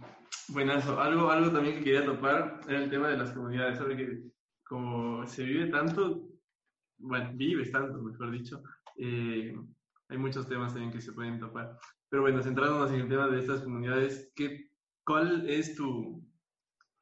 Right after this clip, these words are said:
tu, tu comentario, tu experiencia, tu vivencia? Que no muestres claramente porque quizá al, al momento de grabar das a conocer datos generales que muy pocos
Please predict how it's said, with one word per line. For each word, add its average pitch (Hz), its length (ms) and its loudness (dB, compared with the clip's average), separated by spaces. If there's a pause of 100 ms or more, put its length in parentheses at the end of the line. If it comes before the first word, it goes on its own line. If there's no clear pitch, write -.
(460)
tu, 117 400 -4
tu 120 180 -10
comentario, 123 680 0
tu 127 60 -8
experiencia, 127 640 -4
tu 117 120 -10
vivencia? 131 720 -4
Que 135 100 -2
no 170 260 2
muestres 170 500 0
claramente 143 480 0
porque 120 380 -8
quizá 135 460 0
al, - 220 -4 (340)
al 120 100 -6
momento 123 300 -2
de 123 60 2
grabar 120 560 0
das 123 520 -6 (480)
a 117 100 -8
conocer 120 400 -2
datos 123 300 -2
generales 123 720 0
que - 300 -6
muy 120 240 -4
pocos 120 600 -8